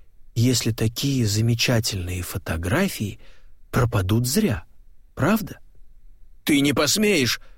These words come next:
гневно ахнул Джек. "Ну почему же?" ответила Кристина. "Как? В одиночку?" Она посмотрела на Большого Алекса. "Не совсем",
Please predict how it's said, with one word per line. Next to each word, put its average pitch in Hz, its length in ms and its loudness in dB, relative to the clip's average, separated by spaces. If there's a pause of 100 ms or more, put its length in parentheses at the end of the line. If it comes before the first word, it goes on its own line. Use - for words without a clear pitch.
(460)
гневно 104 580 2
ахнул 104 480 0
Джек. 98 400 -4 (880)
"Ну 269 160 2
почему 87 680 -2
же?" - 240 -8 (500)
ответила 87 540 -2
Кристина. - 600 -6 (760)
"Как? - 340 -2 (280)
В 131 100 0
одиночку?" 165 720 0 (840)
Она 110 240 2
посмотрела 107 580 0
на 104 100 0
Большого 98 480 0
Алекса. - 400 -6 (880)
"Не 98 220 2
совсем", - 680 -2